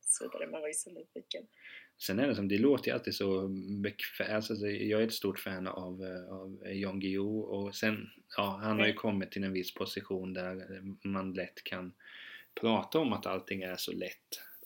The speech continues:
Speaker 2: Men, eh, ja, men när han då bara beskriver, ja, men jag skriver halva året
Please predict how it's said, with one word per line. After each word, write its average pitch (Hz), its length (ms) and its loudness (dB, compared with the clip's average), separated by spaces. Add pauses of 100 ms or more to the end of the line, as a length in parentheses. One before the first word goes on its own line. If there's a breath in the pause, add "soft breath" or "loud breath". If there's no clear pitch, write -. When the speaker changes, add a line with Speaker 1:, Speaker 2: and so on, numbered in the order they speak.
(120)
Speaker 2:
Men, 104 340 -4
eh, 98 140 -2 (1000 loud breath)
ja, 107 60 4
men 113 140 8
när 117 60 6
han 107 260 6
då 98 100 6
bara 95 200 4
beskriver, 92 480 -2
ja, 113 120 6
men 110 140 6
jag 104 160 4
skriver 90 560 0
halva 87 420 -2
året 98 460 -4